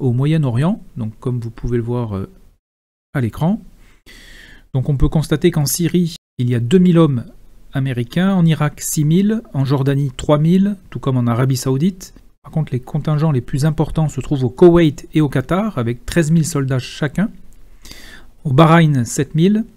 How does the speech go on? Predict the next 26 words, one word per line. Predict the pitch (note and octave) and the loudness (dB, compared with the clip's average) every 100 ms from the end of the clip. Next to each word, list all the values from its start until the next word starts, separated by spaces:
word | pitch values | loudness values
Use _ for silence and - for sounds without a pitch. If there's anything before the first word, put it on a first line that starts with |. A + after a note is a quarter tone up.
| - - - - - _ - | -20 -20 -20 -20 -20 _ -4
les | C3 C#3 | 0 2
Émirats | D3 D3 | 4 4
Arabes | C#3+ C3+ C3 | 4 4 2
Unis, | C3+ B2 | 0 -2
cinq | - E3 - | -2 -2 0
mille, | D3+ F3+ G3 - - - - - - - | 2 2 0 -6 -20 -20 -20 -20 -20 -6
et | B2+ | -2
un | B2 | 0
petit | - - - | 4 2 2
contingent | - D#3 - D#3 D3 D3 D3+ | -2 -2 0 -2 -2 -2 -2
de | B2+ | -2
six | - F3+ | -2 -4
cents | - D3+ C3 | -2 -4 0
hommes | D3+ D#3+ E3 | 0 -2 -4
à | - C3+ | -4 -4
Oman. | A#2 G2 - - _ _ _ _ _ _ _ _ _ _ _ _ _ _ | -4 -8 -12 -20 _ _ _ _ _ _ _ _ _ _ _ _ _ _
Donc | B2+ A#2+ | -8 -6
l'armée | C#3+ C#3+ D3+ | -2 0 2
américaine | C3+ B2+ A2+ D3 E3 - - | 0 -2 -2 -2 -2 -4 -6
est | B2 | -8
présente | - B2 C3+ E3+ - | -4 -4 -4 -6 -8
dans | C3+ A#2 - - - - | -6 -6 -8 -20 -12 -2
quasi | F3 C#3+ D#3 E3 - - | 0 0 -4 -10 -18 -8
tous | G3+ | -4
les | E3+ D3 | -4 -4
pays | C#3 C3 D3+ - | -4 -6 -8 -16